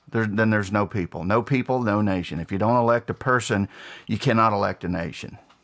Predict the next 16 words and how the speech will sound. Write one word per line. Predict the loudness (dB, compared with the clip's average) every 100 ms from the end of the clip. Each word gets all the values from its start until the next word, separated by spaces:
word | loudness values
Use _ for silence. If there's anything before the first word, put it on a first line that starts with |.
| _ _ _ _ _ _ _
Period. | -4 -2 -2 -8 -14 -20 _ _ _ _ _ _ -20 _ _ _ _ _ _ _ _ _ _ -12
Uh, | -10 -6
and | -2 0
the, | 0
the, | 0 -2 -2 -12 _ -10
the | -2 2 2 4
argument | 6 6 4 0 -2 -2 -8 -8 0
is | 0 0 -6 0
absolutely | 0 0 -2 -2 0 0 0 -2 -2 -6 _ -4
ridiculous. | 0 4 4 2 -4 0 2 2 0 -4 -2 -2
It, | -2 -2 -6 _ _ _ _ 0
I | 4
mean, | 4
it's | 4
so | 4 4
ridiculous, | 4 2 0 2 2 2 -2